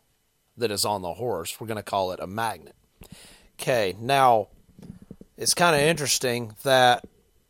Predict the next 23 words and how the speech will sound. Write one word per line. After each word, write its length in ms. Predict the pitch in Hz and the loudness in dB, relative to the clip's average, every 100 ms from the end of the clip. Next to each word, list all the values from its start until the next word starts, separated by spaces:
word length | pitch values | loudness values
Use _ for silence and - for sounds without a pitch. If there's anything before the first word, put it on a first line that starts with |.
| _ - | _ -10
magnets 800 | 123 139 170 147 127 110 - 110 | 4 8 8 6 -2 0 2 4
are 220 | 127 123 | 4 4
one 160 | 131 | 4
of 160 | 127 110 | 0 0
the 100 | 110 | -2
biggest 380 | 120 156 143 - | 0 2 0 0
things 260 | 139 120 | 0 -2
people 300 | - 139 120 | -4 -4 -2
struggle 420 | - - 123 139 147 | -2 0 0 2 4
with, 320 | 170 180 123 | 4 4 -2
but 160 | - | -2
they're 160 | 131 123 | 2 6
actually 460 | 156 127 - 139 127 | 6 4 -2 0 0
one 180 | 127 | 0
of 80 | 123 | -2
the 80 | 110 | -4
quickest 560 | - 147 127 127 - 117 | 2 2 2 -2 -2 -4
and 140 | 107 | -6
easiest 760 | 113 135 110 120 117 - - - - - - | -4 -4 -2 -2 0 0 -2 -8 -20 -20 -8
to 120 | 127 | -6
fix, 840 | 104 - 151 127 120 - - - - _ - | -6 2 6 6 4 0 2 2 0 _ -12
sort 600 | - - - 127 110 82 | -4 -2 0 0 0 -4
of. 260 | - - | -12 -16